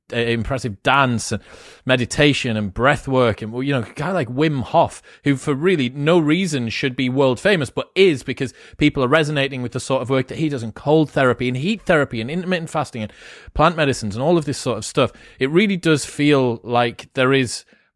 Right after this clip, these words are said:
a, um, swelling underground movement to try and remind people that they are an embodied animal, that they are not simply just this sort of jumble. And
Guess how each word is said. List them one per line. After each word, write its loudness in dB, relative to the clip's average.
a, 2
um, -2
swelling 0
underground 0
movement -4
to -14
try -4
and -2
remind 0
people -4
that -4
they 0
are 4
an 0
embodied 0
animal, 2
that -6
they -2
are 2
not -4
simply -4
just -4
this -6
sort -4
of -8
jumble. 0
And -2